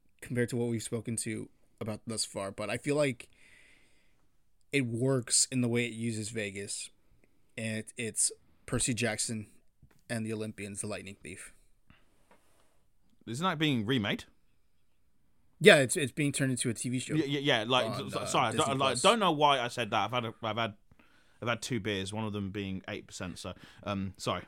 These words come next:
Speaker 2: Shut up, Sebastian's talking. Sebastian, Percy Jackson and the Lightning Thief, tell me. There's m-, parts
Speaker 1: So
Speaker 2: of Vegas in this movie?
Speaker 1: Yes. Uh, it's a big part, actually. So the idea of the, the movie is, you know, they're searching for these orbs.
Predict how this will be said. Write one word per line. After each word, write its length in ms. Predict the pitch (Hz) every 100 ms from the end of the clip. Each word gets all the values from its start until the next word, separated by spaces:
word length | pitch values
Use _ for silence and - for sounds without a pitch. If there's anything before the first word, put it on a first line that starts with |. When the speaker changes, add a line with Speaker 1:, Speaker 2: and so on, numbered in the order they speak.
| _ - - - -
Speaker 2:
Shut 200 | - 175
up, 160 | 165 - -
Sebastian's 460 | 392 147 - 139
talking. 340 | - 127 110 95 -
Sebastian, 360 | - 190 - 92 - - -
Percy 240 | 190 180 156
Jackson 280 | 185 175
and 60 | 160
the 60 | 175
Lightning 180 | 139
Thief, 200 | 120 110
tell 180 | - 147
me. 160 | 117 92 - _ _ -
There's 340 | 110 127 123
m-, 120 | 117 120 - - -
parts 200 | 147 208
Speaker 1:
So 100 | 123
Speaker 2:
of 60 |
Vegas 280 | 285 339 339
in 60 | 359
this 120 | 359
movie? 220 | 359 403 - _ _ _ _ _ _ _ - _
Speaker 1:
Yes. 600 | - 117 - - - - - _ _
Uh, 180 | 120 117
it's 160 | 110 -
a 80 | 113
big 180 | 127 117
part, 180 | 104
actually. 340 | 80 - 113 92
So 280 | - 120 107
the 220 | 113 120
idea 640 | 123 120 143 143 147 165 -
of 340 | 131 127 135
the, 100 | 123 - _ -
the 100 | 117
movie 360 | 117 113 120
is, 180 | 113 104
you 60 | 113
know, 100 | 107
they're 100 | 107
searching 440 | - 120 - 123
for 220 | - 117
these 300 | 110 101 110 -
orbs. 680 | 123 117 113 101 - - -